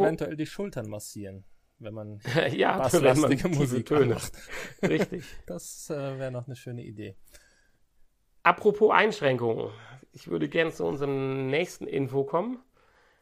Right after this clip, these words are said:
Speaker 2: Da gibt es ja auch eine deutliche Einschränkung.
Speaker 1: Eine deutliche Einschränkung?
Speaker 2: Ja, würde ich mal so sagen. Trotz,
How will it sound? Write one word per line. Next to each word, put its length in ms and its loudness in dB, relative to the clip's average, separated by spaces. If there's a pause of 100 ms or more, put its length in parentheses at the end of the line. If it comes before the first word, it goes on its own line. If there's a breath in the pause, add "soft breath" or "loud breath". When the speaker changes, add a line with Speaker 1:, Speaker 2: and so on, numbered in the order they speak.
(140)
Speaker 2:
Da 100 -2
gibt 220 -4
es 100 -6
ja 140 0
auch 120 -2
eine 200 -2
deutliche 420 4
Einschränkung. 640 -6 (2750 loud breath)
Speaker 1:
Eine 220 -6
deutliche 600 -8
Einschränkung? 720 -12 (1500)
Speaker 2:
Ja, 180 0
würde 160 -4
ich 80 -8
mal 120 0
so 120 -6
sagen. 440 4
Trotz, 440 0